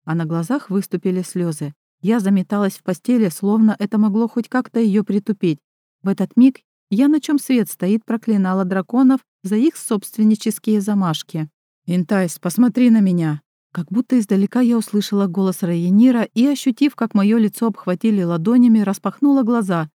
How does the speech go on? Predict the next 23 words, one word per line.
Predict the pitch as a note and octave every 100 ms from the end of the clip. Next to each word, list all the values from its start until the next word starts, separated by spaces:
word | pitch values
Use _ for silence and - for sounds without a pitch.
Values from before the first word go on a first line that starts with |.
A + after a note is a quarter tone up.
| _
встретившись | - - C#4 C#4+ C4 - B3+
с | -
серебристым | G3+ E3 F#3+ G3 G3+
взглядом | F#3 F3+ F3+ F#3 F#3+
ректора, | G3 - D#3 D3 - _ -
в |
котором | D#3 A#3 C4+ B3+
застыла | A3+ A#3 - A3+ A3+
тревога | G#3+ F#3+ F3 E3+ F3+
и |
сожаление. | - F3+ F#3+ F#3 F3 E3 D3+ D3+ _ _ _ _ _
Внезапно | D#3+ E3+ F3+ C#4+ A3+
перед | F#3+ F#3
глазами | F3 F#3+ B3+ C4+ B3+
всё | - D#4+
поплыло, | D4 A#3 A3+ A3 F3+ D#3 _ -
а | F3
моё | F3 E3
сознание | - E3+ A3 C#4 C4+ C4+
провалилось | - B3+ B3+ B3 A#3+ A#3+ -
в |
спасительную | - E3 D#3 F#3+ F3+ F3+ F3+ F3+
тьму, | - E3+ E3+ D#3